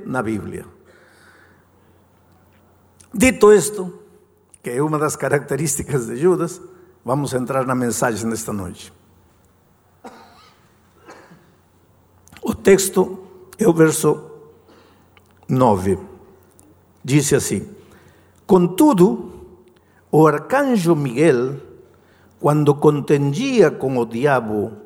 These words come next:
e disputava a respeito do corpo de Moisés, não se atreveu a profeci-, proferir juízo infamatório contra ele.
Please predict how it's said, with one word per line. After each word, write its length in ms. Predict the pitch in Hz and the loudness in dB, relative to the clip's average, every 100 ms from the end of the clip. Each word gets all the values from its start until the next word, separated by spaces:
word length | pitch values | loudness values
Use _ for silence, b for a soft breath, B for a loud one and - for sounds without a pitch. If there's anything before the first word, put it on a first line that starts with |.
| b b b b | b b b b
e 100 | - | -6
disputava 1200 | 131 139 - - 143 - 208 165 123 104 98 - - | -4 -4 -6 -6 -8 0 2 2 0 -4 -4 -12 -6
a 100 | 135 | -2
respeito 1000 | 120 123 113 - - 196 160 - 113 110 | -2 -2 -6 -6 2 2 2 -4 -10 -10
do 240 | - 117 127 | -14 -6 -6
corpo 600 | - - 208 170 - 113 | -4 2 2 2 -6 -6
de 140 | 120 | 0
Moisés, 840 | 214 131 113 101 - 233 240 - - - - _ b b b b | 0 0 -4 -2 4 4 2 -10 -18 -20 -20 _ b b b b
não 400 | - 117 160 220 | -10 -2 2 2
se 200 | - 190 | 0 -2
atreveu 540 | 156 156 135 143 175 | -2 -2 -2 2 2
a 60 | 143 | 2
profeci-, 560 | - 123 117 113 180 170 | 0 -6 -6 -6 -4 -6
proferir 800 | - - - 110 123 131 175 180 B B B B | -8 -10 -6 -4 0 2 2 0 B B B B
juízo 760 | 110 95 185 294 247 - - - | -10 0 2 2 0 2 0 2
infamatório 1400 | 214 208 190 175 - 139 131 110 - 240 160 123 107 - - - _ _ _ _ - - - | 2 2 2 -2 0 0 0 -2 2 4 4 0 -4 -8 -20 -20 _ _ _ _ -20 -10 0
contra 400 | 180 135 180 240 | 2 2 2 4
ele. 320 | 285 160 | 4 2